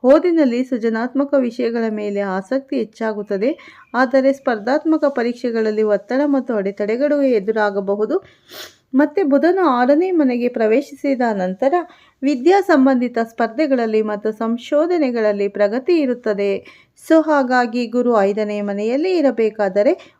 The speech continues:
ಉನ್ನತ ಶಿಕ್ಷಣಕ್ಕೆ ಮತ್ತು ಸೃಜನಾತ್ಮಕ ವಿಷಯಗಳಲ್ಲಿ ಯಶಸ್ಸು ಸಾಧಿಸ-, ಸಾಧಿಸಬಹುದು ಕುಂಭರಾಶಿಯವರು.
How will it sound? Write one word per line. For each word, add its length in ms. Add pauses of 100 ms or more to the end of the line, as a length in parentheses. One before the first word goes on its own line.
ಉನ್ನತ 360 (100)
ಶಿಕ್ಷಣಕ್ಕೆ 600
ಮತ್ತು 300
ಸೃಜನಾತ್ಮಕ 760
ವಿಷಯಗಳಲ್ಲಿ 760
ಯಶಸ್ಸು 460
ಸಾಧಿಸ-, 540
ಸಾಧಿಸಬಹುದು 840
ಕುಂಭರಾಶಿಯವರು. 1040